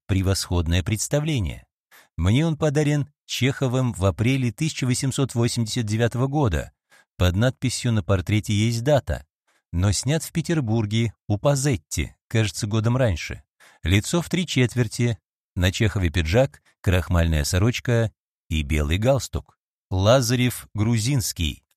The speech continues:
А П Чехов. Чехов был одним из самых душевных людей,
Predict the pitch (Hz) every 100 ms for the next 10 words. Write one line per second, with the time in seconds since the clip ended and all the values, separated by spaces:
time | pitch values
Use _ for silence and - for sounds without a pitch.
0 | _ - 95 110 110 - 82 82 87 -
1 | - - 117 110 64 - - _ _ _
2 | _ _ _ _ _ - 170 180 165 139
3 | 147 147 131 147 139 131 - 147 143 104
4 | 98 113 123 107 101 - 92 92 143 147